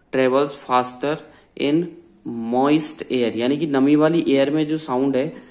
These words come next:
वो जल्दी travel करती है, ठीक है, किसके comparison में, moist air than in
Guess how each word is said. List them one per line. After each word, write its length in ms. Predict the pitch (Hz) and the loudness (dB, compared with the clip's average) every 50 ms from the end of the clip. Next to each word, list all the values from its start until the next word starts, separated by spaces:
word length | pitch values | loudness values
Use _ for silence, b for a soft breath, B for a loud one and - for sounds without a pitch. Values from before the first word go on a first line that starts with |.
| B B B - | B B B 0
वो 100 | 147 147 | 2 4
जल्दी 340 | 139 143 135 139 147 170 160 | 6 4 4 4 4 0 2
travel 360 | 151 151 151 143 139 139 135 | 2 4 4 4 4 2 2
करती 300 | 131 123 110 113 - 113 | 0 -2 -4 -4 -6 -10
है, 100 | 110 110 | -12 -10
ठीक 220 | - - 131 127 151 | -8 -8 -6 -2 -2
है, 80 | 165 | -2
किसके 400 | 160 - 156 147 151 - - 156 | 0 0 0 -2 0 0 -2 0
comparison 600 | 151 156 156 156 151 160 156 151 143 143 151 147 | 0 0 0 2 2 2 0 0 0 0 0 2
में, 200 | 151 165 180 190 B B B B B B B B B B B B B _ _ - | 2 2 0 0 B B B B B B B B B B B B B _ _ 0
moist 340 | 123 131 147 151 147 - 147 | 2 2 2 2 2 0 0
air 160 | 135 135 135 139 127 117 | 0 0 0 -2 0 2
than 340 | 123 120 113 107 113 131 147 147 - - _ - _ _ _ _ _ _ _ _ _ _ _ _ _ _ _ - - - _ _ - | 2 4 2 2 0 -2 -6 -10 -16 -20 _ -20 _ _ _ _ _ _ _ _ _ _ _ _ _ _ _ -20 -20 -20 _ _ -2
in 300 | 120 120 117 120 139 156 | -2 0 0 -2 -4 -6